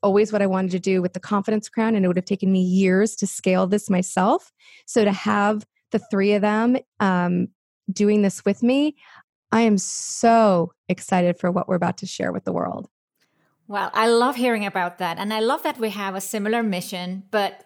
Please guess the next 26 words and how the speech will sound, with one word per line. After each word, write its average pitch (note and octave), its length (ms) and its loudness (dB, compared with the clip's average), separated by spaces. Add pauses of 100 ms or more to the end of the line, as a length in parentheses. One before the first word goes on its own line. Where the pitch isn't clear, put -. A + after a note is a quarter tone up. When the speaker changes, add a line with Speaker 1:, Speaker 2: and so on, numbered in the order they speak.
Speaker 2:
completely A3+ 520 0
different G3+ 680 -4 (480)
angles G#3 500 -2
to F#3 220 -2
it, E3 360 -4
because G#3 540 -2 (280)
we A#3 100 2
cannot G#3+ 380 -2
do G3+ 100 0
this F3+ 160 -4
on F#3+ 80 0
our E3+ 160 -2
own. E3+ 280 -4 (160)
We A3 120 2
need G#3 160 2
to G#3 60 -8
do G#3 160 0
it G#3 80 0
together. G3 420 0
You're A#3+ 320 0
already G#3 260 2
doing F#3+ 300 -4
it F#3+ 100 -6
with F#3+ 160 -4
others, B3+ 380 -2
but G3+ 220 -4